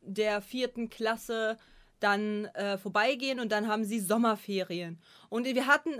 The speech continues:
ich hatte halt einfach so instant diesen Vibe, was halt auch bei High School Musical war: dieses Sommer, Sommer, Sommer, Sommer. <laughs> Und die dann halt so diese Ziffern, diese ganzen Zahlen so,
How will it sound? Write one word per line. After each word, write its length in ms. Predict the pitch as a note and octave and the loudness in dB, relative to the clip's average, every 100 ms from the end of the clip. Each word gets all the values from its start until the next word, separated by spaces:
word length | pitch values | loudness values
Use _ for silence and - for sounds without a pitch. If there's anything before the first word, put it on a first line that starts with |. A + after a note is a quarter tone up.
| D#3+ | -2
ich 180 | A#3 C4 | -2 -2
hatte 240 | C#4+ C4+ | -2 0
halt 180 | A#3+ B3 | 0 0
einfach 300 | G#3 A#3+ A#3 | -2 -2 -4
so 100 | A3 | -4
instant 460 | B3 C#4 - C#4 | -4 -4 -4 -4
diesen 200 | A#3 A3+ | -2 0
Vibe, 300 | G#3 G#3+ B3+ B3+ | 4 4 4 2
was 180 | A3 A3 | 0 2
halt 160 | A3+ | 0
auch 100 | G#3 | 0
bei 140 | G#3 G#3+ | 0 0
High 160 | G#3+ | 0
School 140 | G#3 A3 | 0 -2
Musical 420 | A3 B3+ D4 C#4+ | -2 -4 -2 0
war: 220 | C4+ C4 | 2 2
dieses 400 | A#3+ G#3 G3+ G#3+ - - - - | 0 -2 -4 -6 -16 -20 -18 -2
Sommer, 460 | G#3+ A#3+ F3 D#3+ - - - | 2 2 2 -2 -10 -20 -2
Sommer, 420 | A3 A#3+ G3 E3+ G3 _ - | 4 4 4 -2 -6 _ -8
Sommer, 540 | F#3+ B3+ G#3 F3+ F#3 - _ - | -2 0 2 0 -2 -12 _ 0
Sommer. 920 | D4+ D4+ C#4+ F#4+ G#4+ G#4+ F#4+ F#4 F#4+ G#4+ | 2 4 6 10 12 12 12 10 2 -2
<laughs> 180 | G#4+ F4 | -8 -2
Und 200 | C4+ F#4+ | 4 4
die 100 | C4+ | 4
dann 180 | B3+ C#4+ | 0 2
halt 180 | B3+ B3 | 0 0
so 100 | C4+ | -2
diese 300 | C4 G#3+ A#3 | -4 -6 -4
Ziffern, 480 | E4 E4+ D#4 C#4+ - - - | 0 2 2 -2 -6 -20 -10
diese 180 | A#3 A3+ | -6 0
ganzen 380 | A#3 D4+ G3+ E3 | 2 0 -2 -8
Zahlen 420 | - D4+ D4+ C4 | -2 2 2 0
so, 260 | A3 A#3 | -2 -2